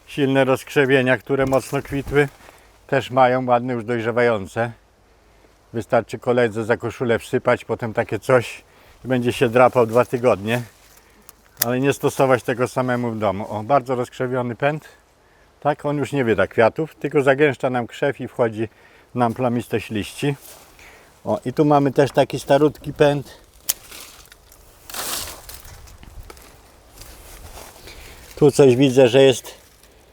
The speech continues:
starego z ładnym przywiązaniem, a tu już się chciał przebić taki młody, silny pęd, a nie mógł przez to gęste się przedostać. O, to teraz zrobimy mu miejsce.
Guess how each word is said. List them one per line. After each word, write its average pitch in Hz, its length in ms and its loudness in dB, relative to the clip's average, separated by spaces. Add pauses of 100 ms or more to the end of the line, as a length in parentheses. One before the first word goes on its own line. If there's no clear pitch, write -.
(160)
starego 135 540 4
z 113 80 0
ładnym 131 440 2 (1500)
przywiązaniem, 131 880 2 (880)
a 123 100 -4
tu 135 140 -2
już 123 120 0
się 135 180 2
chciał 139 260 4
przebić 135 380 0
taki 127 240 -4
młody, 131 380 2
silny 131 360 -4
pęd, 135 280 0 (640)
a 131 100 -2
nie 135 160 0
mógł 127 200 -2
przez 123 260 2
to 123 120 0
gęste 117 460 -2
się 104 180 -2
przedostać. 98 840 -2 (800)
O, 104 140 -4
to 127 140 -8
teraz 143 240 2
zrobimy 123 420 2
mu 113 140 0
miejsce. 92 460 -2